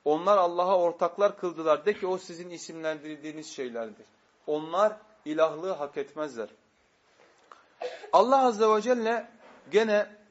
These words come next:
Mü'minun suresi yüz on yedinci ayet-i kerimede çok açık bir lafızla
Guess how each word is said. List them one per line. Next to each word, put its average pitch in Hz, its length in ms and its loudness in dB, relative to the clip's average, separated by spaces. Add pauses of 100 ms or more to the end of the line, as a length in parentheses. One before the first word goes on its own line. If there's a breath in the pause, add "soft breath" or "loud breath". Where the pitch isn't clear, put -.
(140)
Mü'minun 202 580 -6
suresi 196 500 -4
yüz 185 220 -10
on 226 120 0
yedinci 180 460 -6
ayet-i 160 400 -2
kerimede 160 460 -6
çok 214 300 -4
açık 180 320 -6
bir 180 120 -4
lafızla 165 680 -2